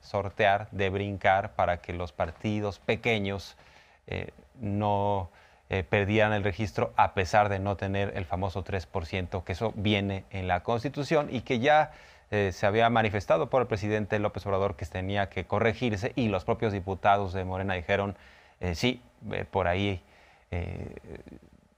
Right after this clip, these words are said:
alguien hizo una travesura". Bueno, a propósito de Monreal, resulta muy interesante que no solo está generando inconformidad al interior de Morena,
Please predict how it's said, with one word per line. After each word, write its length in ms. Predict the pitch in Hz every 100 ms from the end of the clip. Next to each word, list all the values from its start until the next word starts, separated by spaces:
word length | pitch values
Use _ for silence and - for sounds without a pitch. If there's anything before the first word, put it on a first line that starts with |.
| -
alguien 600 | 147 131 85 85 80 - -
hizo 180 | 87 101
una 180 | 87 87
travesura". 540 | 92 78 - 82 -
Bueno, 300 | 117 143 98 - - _ _ _ _ _ _
a 160 | - 101
propósito 540 | 120 135 170 170 147
de 80 | 135
Monreal, 500 | 147 131 120 104 117 - _ _ _ -
resulta 340 | 95 107 117
muy 200 | 113 170
interesante 680 | 196 175 160 139 117 117 117 - _
que 120 | -
no 200 | 180 233
solo 480 | - 220 208 190 -
está 340 | 123 117 143 139
generando 460 | 147 131 143 151 -
inconformidad 1000 | 143 120 139 123 131 131 127 165 170 -
al 160 | 110 104
interior 580 | 90 92 98 107 110 - - -
de 220 | 101 110
Morena, 560 | 110 120 139 147 113